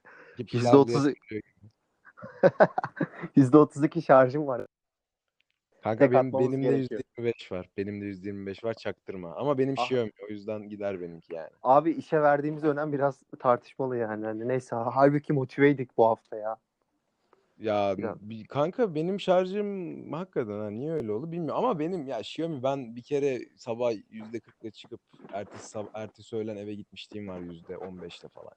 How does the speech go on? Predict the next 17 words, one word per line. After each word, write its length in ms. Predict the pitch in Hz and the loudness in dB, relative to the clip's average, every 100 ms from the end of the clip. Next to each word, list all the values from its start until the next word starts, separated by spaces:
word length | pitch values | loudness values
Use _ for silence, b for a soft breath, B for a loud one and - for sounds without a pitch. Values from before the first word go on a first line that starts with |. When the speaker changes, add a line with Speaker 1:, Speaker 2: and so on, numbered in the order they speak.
| - | -20
Speaker 1:
O 120 | 90 | -16
çok 260 | - 101 | -14 -14
güveniyorum. 420 | 107 101 92 87 - _ _ _ _ - _ - | -12 -10 -10 -14 -18 _ _ _ _ -18 _ 2
O 60 | |
Speaker 2:
Allah 100 | 107 104 | 4 4
Speaker 1:
yüzden 120 | 90 | 0
Speaker 2:
Allah. 220 | 95 87 | -2 -4
Speaker 1:
problem 380 | 95 90 92 90 | -8 -8 -10 -10
yok. 100 | 87 _ _ _ | -14 _ _ _
Aynen, 140 | 98 117 | 2 8
Speaker 2:
Marka 160 | 120 | 8
Speaker 1:
Xiaomi 240 | 233 151 113 | 8 4 4
Speaker 2:
ismi 120 | 170 | 6
Speaker 1:
bayağı 200 | 165 135 | 6 6
Speaker 2:
verdin 140 | - | 4
Speaker 1:
iyi. 20 | |
Speaker 2:
galiba. 400 | 113 104 110 131 | 0 0 0 -4